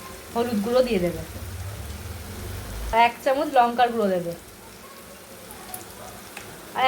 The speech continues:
একদম অল্প পরিমাণে নুন দেবে, বেশি লবণ দেবে না, একদম অল্প পরিমাণে দেবে, মানে বেশি লবণ হয়ে গেলে খেতে ভালো, খাওয়া যাবে না। দিয়ে মশলাটাকে এবার ভালো করে এরকম করে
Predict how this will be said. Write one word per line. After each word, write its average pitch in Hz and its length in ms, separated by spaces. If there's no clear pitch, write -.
একদম 359 300
অল্প 311 140
পরিমাণে 302 360
নুন 269 160
দেবে, 170 200
বেশি 247 240
লবণ - 320
দেবে 247 220
না, 277 60
একদম 226 260
অল্প 208 140
পরিমাণে 208 380
দেবে, 165 160
মানে 202 260
বেশি 208 200
লবণ 214 200
হয়ে 214 120
গেলে 233 160
খেতে 208 220
ভালো, 190 140
খাওয়া 214 260
যাবে 165 220
না। - 60
দিয়ে 262 160
মশলাটাকে 247 440
এবার 262 160
ভালো 220 180
করে 247 140
এরকম 240 200
করে 240 100